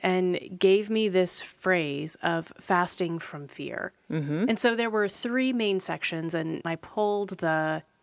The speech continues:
Speaker 1: three temptations of Jesus in the wilderness, because that's the beginning of Lent, is when Jesus goes into the wilderness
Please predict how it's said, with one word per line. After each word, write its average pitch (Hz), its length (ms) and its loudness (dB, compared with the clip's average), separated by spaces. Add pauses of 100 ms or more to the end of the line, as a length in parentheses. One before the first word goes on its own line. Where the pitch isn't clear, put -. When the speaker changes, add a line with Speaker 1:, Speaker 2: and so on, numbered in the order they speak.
Speaker 1:
three 220 200 2
temptations 185 580 0
of 165 80 -2
Jesus 170 360 0
in 160 100 -4
the 156 60 -2
wilderness, 226 800 0 (180)
because 170 440 0
that's 160 380 0
the 185 120 -4
beginning 165 400 -4
of 160 160 -8
Lent, 190 400 -2
is 160 120 -2
when 160 140 -4
Jesus 160 300 -4
goes 165 200 -2
into 165 180 -6
the 156 100 -4
wilderness 185 640 0